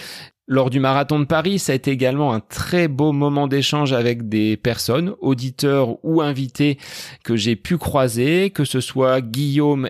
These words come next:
et Romain de l'application Run Motion, Julie, Lucie que j'ai retrouvée pour son arrivée lors de son deuxième marathon,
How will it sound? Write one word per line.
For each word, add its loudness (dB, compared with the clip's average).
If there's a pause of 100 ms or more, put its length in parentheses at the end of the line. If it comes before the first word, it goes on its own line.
(120)
et 2
Romain 0
de 0
l'application -2
Run 0
Motion, 0 (460)
Julie, 2
Lucie 0
que -6
j'ai 0
retrouvée 0
pour 0 (240)
son -2
arrivée 0
lors 0
de -2
son -4
deuxième 0
marathon, 0